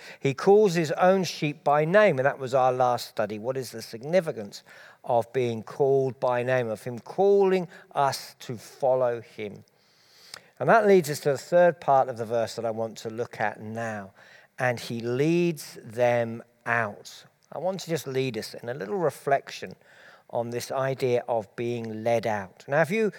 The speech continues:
looked at the previous studies or listened to them on your podcast, you'll be familiar with the scenario. The situation is that he's talking about sheep who overnight were brought back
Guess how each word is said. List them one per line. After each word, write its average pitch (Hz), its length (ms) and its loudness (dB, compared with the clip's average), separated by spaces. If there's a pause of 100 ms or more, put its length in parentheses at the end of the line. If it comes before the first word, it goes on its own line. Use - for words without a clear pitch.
(280)
looked 180 260 -2
at - 60 -6
the 151 80 -4
previous 147 440 -2
studies 135 380 2
or 113 100 -2
listened 143 380 -2
to - 80 -12
them 120 160 -8
on 113 100 -6
your 110 120 -6
podcast, 123 600 -2
you'll 117 280 -10
be 123 180 -8
familiar 135 400 -4
with 120 160 -8
the 120 80 -12
scenario. 120 580 -2
The 113 120 -10
situation 170 800 -4 (500)
is 143 240 2
that - 220 -6
he's 127 180 -10
talking 202 420 0
about 135 300 4
sheep - 380 -8
who 135 260 -4
overnight 170 800 2
were 127 140 -4
brought 123 480 -2
back 175 420 0